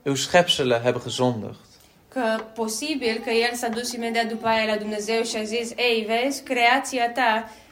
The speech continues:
Speaker 2: uh, oamenii care i-ai creat, ei au căzut în păcat.”
Speaker 1: Dat is de, dat is de natuur van de Satan.
Speaker 2: Pentru că asta este natura lui Satan.
Speaker 1: Hij is een aanklager.
Speaker 2: El este cel care,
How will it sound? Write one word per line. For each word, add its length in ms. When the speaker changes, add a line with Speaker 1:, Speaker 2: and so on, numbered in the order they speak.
Speaker 2:
uh, 320
oamenii 340
care 260
i-ai 100
creat, 520
ei 240
au 140
căzut 280
în 80
păcat.” 420
Speaker 1:
Dat 220
is 120
de, 260
dat 200
is 100
de 180
natuur 600
van 120
de 60
Satan. 680
Speaker 2:
Pentru 220
că 100
asta 140
este 200
natura 460
lui 120
Satan. 380
Speaker 1:
Hij 180
is 100
een 240
aanklager. 1040
Speaker 2:
El 320
este 320
cel 340
care, 340